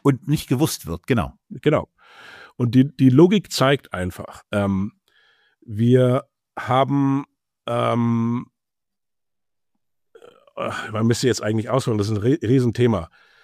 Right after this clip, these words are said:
Speaker 2: Also die, die Erneuerbaren werden jedes Jahr günstiger. Ähm,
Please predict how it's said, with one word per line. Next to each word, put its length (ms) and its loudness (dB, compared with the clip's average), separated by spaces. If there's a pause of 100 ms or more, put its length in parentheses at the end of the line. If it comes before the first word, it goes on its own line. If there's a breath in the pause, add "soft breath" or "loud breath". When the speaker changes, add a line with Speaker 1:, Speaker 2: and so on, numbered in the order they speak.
(220 soft breath)
Speaker 2:
Also 180 0
die, 240 -10
die 500 0
Erneuerbaren 640 6
werden 480 2
jedes 400 2
Jahr 180 2
günstiger. 520 0 (440)
Ähm, 680 2